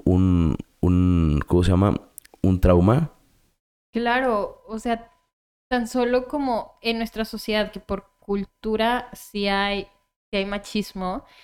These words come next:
Speaker 2: y que hay bastante inseguridad y constantemente se ven en las noticias desaparecidas, casos de feminicidios,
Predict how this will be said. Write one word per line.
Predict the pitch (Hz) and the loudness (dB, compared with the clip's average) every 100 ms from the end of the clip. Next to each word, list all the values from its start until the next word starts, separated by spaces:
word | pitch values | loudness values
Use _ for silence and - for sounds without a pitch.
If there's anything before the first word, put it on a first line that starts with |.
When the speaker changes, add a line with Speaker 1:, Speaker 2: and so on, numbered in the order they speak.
| _ _ _ | _ _ _
Speaker 2:
y | 214 208 202 196 185 - | -2 0 0 -4 -6 -4
que | 208 196 196 190 175 - _ | -2 0 -2 -2 -4 -8 _
hay | - 220 226 | 0 0 2
bastante | 233 226 - 220 226 226 | 0 0 0 -2 -2 -4
inseguridad | 226 226 202 196 196 208 202 | -4 -4 -4 -2 0 0 0
y | 190 202 196 185 _ _ | -2 -6 -6 -8 _ _
constantemente | - 214 208 220 220 233 233 226 226 | -4 -4 -2 -6 -4 -4 -2 -2 -2
se | 220 220 | -2 -2
ven | 208 208 214 214 | 0 0 0 -2
en | 208 | -2
las | 196 185 | -4 -4
noticias | 190 - 208 - 208 202 202 190 - | -8 -4 -6 -2 0 2 0 -2 -4
desaparecidas, | 196 190 190 185 185 214 202 196 196 196 | -2 -2 -4 -6 -4 -4 0 2 2 0
casos | - 190 190 190 | -4 -6 -6 -8
de | 190 | -6
feminicidios, | 185 185 185 180 - 202 196 196 190 185 185 | -8 -8 -8 -10 -8 -8 -4 -2 0 -2 -8